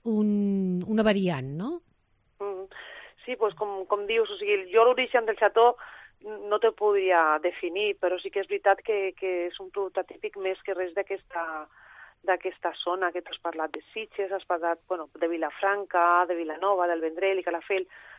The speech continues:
Speaker 2: Doncs són tres municipis que, que amb el temps han, han anat, eh, fent aquest plat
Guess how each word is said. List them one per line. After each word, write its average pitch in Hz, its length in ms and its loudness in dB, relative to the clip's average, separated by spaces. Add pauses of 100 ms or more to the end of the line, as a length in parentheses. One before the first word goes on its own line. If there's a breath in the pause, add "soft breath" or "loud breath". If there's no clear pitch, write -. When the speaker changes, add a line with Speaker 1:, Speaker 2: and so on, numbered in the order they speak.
(120)
Speaker 2:
Doncs 190 240 -4
són 208 280 -2
tres 214 200 0
municipis 220 680 -8
que, 190 340 0 (540 loud breath)
que 170 120 -6 (300)
amb 180 140 -4
el 190 100 0
temps 208 360 2
han, 202 260 -4
han 196 140 -2
anat, 202 320 2 (240)
eh, 185 560 2 (480)
fent 214 160 0
aquest 202 280 -2
plat 240 360 8